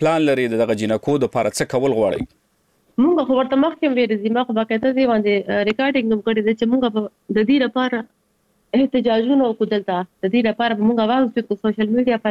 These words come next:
Speaker 2: لاره باندې. او موږ ډېر زیات پریشان یو. دې ته چې دا کولاو کړي، دا ډېره زیاته یو ډېره، آ، ناروا خبره ده، ظلم دی چې جنکۍ داسې دي په سکولونو کې، آ، بند دي کې، کالجونو، یونیورسټیانو کې بند شوي، هغې به تعلیم نه حاصلوي. نو دا یو ډېره انتهایی د افسوس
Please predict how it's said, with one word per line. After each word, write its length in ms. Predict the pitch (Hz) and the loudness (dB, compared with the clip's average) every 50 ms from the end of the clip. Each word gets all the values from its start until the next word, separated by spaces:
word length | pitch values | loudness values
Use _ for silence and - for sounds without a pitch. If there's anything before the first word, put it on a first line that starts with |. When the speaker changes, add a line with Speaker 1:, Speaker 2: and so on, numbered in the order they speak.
| 208 | -2
Speaker 2:
لاره 160 | 208 202 196 190 196 | 0 -2 -2 -2 -2
باندې. 260 | 190 190 190 190 190 190 - _ _ _ _ _ _ _ _ _ _ _ _ _ - | -2 -2 -2 -4 -8 -8 -10 _ _ _ _ _ _ _ _ _ _ _ _ _ -2
او 60 | 196 208 208 208 | 0 0 2 2
موږ 240 | 214 254 254 247 226 | 0 0 0 0 0
ډېر 140 | 247 269 240 | 0 0 0
زیات 200 | 254 262 254 - | -2 -2 -2 -2
پریشان 400 | 233 214 220 220 240 277 302 311 | -2 -2 -2 -2 -2 0 0 0
یو. 80 | 285 | 2
دې 120 | 247 254 240 | 0 0 0
ته 100 | - 214 | -2 -2
چې 120 | 220 233 | -2 -2
دا 120 | 226 240 247 | -2 -2 -2
کولاو 300 | 247 247 233 254 277 302 | -2 -2 0 2 0 0
کړي، 160 | 294 - 240 | 0 -2 -2
دا 260 | 220 233 233 233 226 | 0 0 0 0 0
ډېره 220 | 214 247 254 233 220 | 0 0 0 0 0
زیاته 240 | 220 262 269 226 233 | 0 0 0 2 2
یو 160 | 214 214 208 | 2 2 2
ډېره، 300 | 202 220 254 269 247 220 202 - - | 0 2 0 2 0 -2 -4 -4 -4
آ، 160 | 190 196 202 | -4 -2 0
ناروا 420 | 208 202 208 202 202 208 233 285 285 285 | 0 0 2 2 0 0 0 -2 0 -2
خبره 260 | 247 - 226 214 214 | -2 -2 0 -2 0
ده، 120 | 196 202 | 0 0
ظلم 320 | 196 214 269 277 269 240 214 | 0 2 2 2 2 2 2
دی 180 | 208 202 202 | 2 0 0
چې 80 | 196 202 | -2 -2
جنکۍ 340 | 190 214 214 214 214 240 240 | -2 0 -2 0 -2 0 -2
داسې 200 | 240 240 233 226 | -2 -2 -2 -2
دي 80 | 214 220 | -2 -2
په 120 | 214 214 | -2 -2
سکولونو 380 | 214 - _ 220 214 247 240 214 | -4 -4 _ -2 0 2 2 2
کې، 160 | 208 - 214 | 0 0 0
آ، 580 | 208 202 196 180 170 196 190 196 185 190 190 190 | 0 2 2 2 2 2 2 2 2 2 0 0
بند 280 | 185 185 233 247 247 | 0 0 0 0 2
دي 100 | 214 214 | 2 0
کې، 240 | 214 - 208 196 - | 0 0 -2 -2 0
کالجونو، 400 | - 196 190 202 196 226 240 226 | -2 0 0 0 0 0 2 2
یونیورسټیانو 600 | 214 202 196 202 202 202 - 240 240 233 226 214 202 - | 2 2 2 0 -2 -2 -2 -4 0 0 0 0 0 0
کې 140 | 202 190 190 - _ - | -2 -2 -2 -4 _ -4
بند 280 | 214 233 233 240 226 | -2 0 0 2 2
شوي، 280 | 214 214 - 220 208 196 | 0 0 0 0 0 0
هغې 160 | 202 220 233 | 0 0 0
به 100 | 214 208 | -2 -2
تعلیم 340 | 202 - 196 202 220 269 254 | -2 -2 -2 0 2 2 2
نه 100 | 233 220 | 2 2
حاصلوي. 440 | 202 190 190 190 - 196 190 196 196 | 0 0 -2 -2 -4 -4 -2 -2 0
نو 100 | 196 196 | 0 0
دا 160 | 202 233 233 | 0 2 2
یو 160 | 220 208 190 | 2 0 0
ډېره 340 | 185 240 262 233 190 185 180 - _ _ _ _ _ _ _ _ | 0 0 0 0 0 -2 -4 -6 _ _ _ _ _ _ _ _
انتهایی 420 | 190 208 202 220 214 214 254 294 247 | -4 -2 0 0 2 2 2 2 2
د 40 | |
افسوس 380 | 247 214 208 208 - - 285 | 2 0 -2 -2 -2 -4 -4